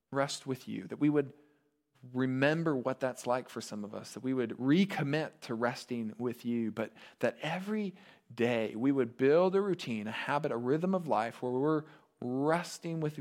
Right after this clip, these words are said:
you, where we're letting our mind wander in your presence to hear you, to trust you, to be restored by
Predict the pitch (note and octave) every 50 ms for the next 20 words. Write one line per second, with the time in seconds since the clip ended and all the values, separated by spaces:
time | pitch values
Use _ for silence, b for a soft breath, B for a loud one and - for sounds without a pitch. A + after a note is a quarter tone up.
0 | A#2 B2+ - - B2 A#2+ A#2 A2+ A2 A#2+ B2+ C3 C3 C3+ C3+ C#3+ D3 D3 C3 A#2+
1 | A#2 A#2 B2 C3+ C#3+ D3+ D#3+ E3+ D#3+ C#3+ B2+ B2+ A#2+ A#2+ A#2+ A#2+ A#2+ A#2+ A#2 A#2
2 | A2+ - B2 B2 C3 C#3 C3 B2+ B2+ B2+ B2+ - - A#2+ A#2 - A2+ G#2+ G2+ -
3 | - - G#2 - - - D#3 E3+ E3+ E3+ D#3+ C#3 A#2 A2 A2 A2 - - A#2 -
4 | - - D3 D#3+ E3 - - - - G#2+ G#2 G#2 G#2 G#2 B B B B B -
5 | - A#2+ A#2+ A#2 A2+ A2+ A2 A2+ - - - - C#3+ C#3+ C#3+ C3+ C3 B2+ B2+ A#2+
6 | A#2+ - b b b b b b b b b b _ _ _ - G#2+ A2 G#2+ G#2+
7 | G#2+ G2+ G2+ G#2+ A#2